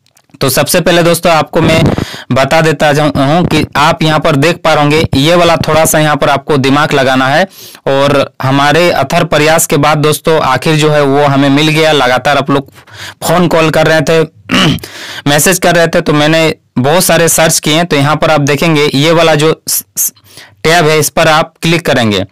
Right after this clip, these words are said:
और इसका मैं लिंक डाल दूंगा डिस्क्रिप्शन में। तो और उसके बाद दोस्तों ये एडिट वाला ऑप्शन में जाएंगे, पेंसिल वाला में। यहाँ पर <clears throat> जो दोस्तों यहाँ पर online B P S C dot bihar dot gov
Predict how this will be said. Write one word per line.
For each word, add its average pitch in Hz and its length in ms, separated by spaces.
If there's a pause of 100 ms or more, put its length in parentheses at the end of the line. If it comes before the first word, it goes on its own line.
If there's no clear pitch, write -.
(420)
और 139 220
इसका 165 260
मैं 175 140
लिंक 175 280
डाल 165 300
दूंगा 156 280
डिस्क्रिप्शन 147 580
में। 135 160
तो 143 260
और 156 160 (240)
उसके 175 240
बाद 180 160
दोस्तों 170 300
ये 165 240
एडिट 160 200
वाला 156 200
ऑप्शन 160 260
में 156 120
जाएंगे, 151 300
पेंसिल 147 380
वाला 143 180
में। 160 140 (680)
यहाँ 160 220
पर 208 300 (200)
<clears throat> - 380
जो 156 280
दोस्तों 180 320
यहाँ 175 140
पर 180 200 (1300)
online 180 460
B 160 100
P 170 160
S 160 100
C 185 100
dot 160 340
bihar 143 480
dot 160 260
gov 156 260